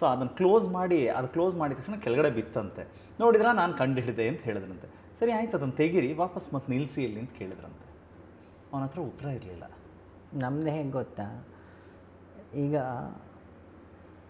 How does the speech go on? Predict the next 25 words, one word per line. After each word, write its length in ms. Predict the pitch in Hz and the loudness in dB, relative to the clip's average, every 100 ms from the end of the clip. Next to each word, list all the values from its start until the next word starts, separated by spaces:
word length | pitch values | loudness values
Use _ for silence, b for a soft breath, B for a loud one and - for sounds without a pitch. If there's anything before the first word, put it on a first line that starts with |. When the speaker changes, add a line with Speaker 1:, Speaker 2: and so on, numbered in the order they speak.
| - | -6
Speaker 2:
ಆ, 100 | 147 139 139 131 131 127 127 | 0 2 2 2 -2 -4 0
ತಮಿಳ್ನಾಡಿನ 800 | 151 147 160 160 156 143 139 139 135 - - - - - - | 2 4 2 2 0 0 -2 -2 -4 -6 -16 -20 -20 -20 -2
ತಂಜಾವೂರ್ 680 | 151 147 151 151 156 139 123 | 2 4 6 6 6 4 -2
ಅಂತಿದೆ, 540 | 117 117 123 117 - - | -6 -8 -8 -10 -8 -2
Speaker 1:
ಹೌದು. 140 | 123 | 0
Speaker 2:
ಅಲ್ಲಿ 360 | 143 143 135 165 - - - 151 | 2 0 -2 -8 -14 -20 -14 -2
ರಾಜರಾಜ 560 | 135 139 156 156 151 151 | 0 2 4 4 4 2
ಚೋಳನಿಗೆ 680 | 151 147 143 143 139 135 | 0 0 0 0 0 -2
ವಾರಾಹಿ, 640 | 143 131 135 151 147 135 131 | 0 0 2 2 2 0 -4
ಮೋದಿಗೆ 520 | 135 156 156 151 147 | 2 4 6 4 4
ಮೊನ್ನೆ 380 | 143 143 139 135 | 0 0 -2 -2
ದಂಡ 240 | 139 147 | 0 2
ಕೊಟ್ರಲ್ಲ, 580 | 151 143 - 117 110 117 | 2 0 -4 -4 -4 -4
Speaker 1:
ಹ್ಮ್, 220 | 127 110 | -4 -4
Speaker 2:
ಆ 100 | 131 | -6
Speaker 1:
ಹ್ಮ್. 80 | 120 | -2
Speaker 2:
ವಾರಾಹಿ 500 | 127 139 135 123 123 | 2 2 2 -2 -6
ಕೊಟ್ಟ 280 | 117 120 - | -8 -10 -8
ದಂಡ 260 | 120 120 123 | -8 -4 2
Speaker 1:
ಹೌದು. 140 | 107 | 2
Speaker 2:
ಅದು. 120 | 113 | 0
Speaker 1:
ಹ್ಮ್. 540 | 95 - - - 117 104 - - - - - - - - | -8 -14 -18 -12 -10 -10 -14 -20 -20 -20 -20 -20 -10 6
Speaker 2:
ರಾಜರಾಜ 560 | 151 160 185 180 170 | 8 8 10 10 10
ಚೋಳ 360 | 170 170 156 160 | 8 6 6 8
ಎಲ್ಲ 300 | 160 151 | 6 6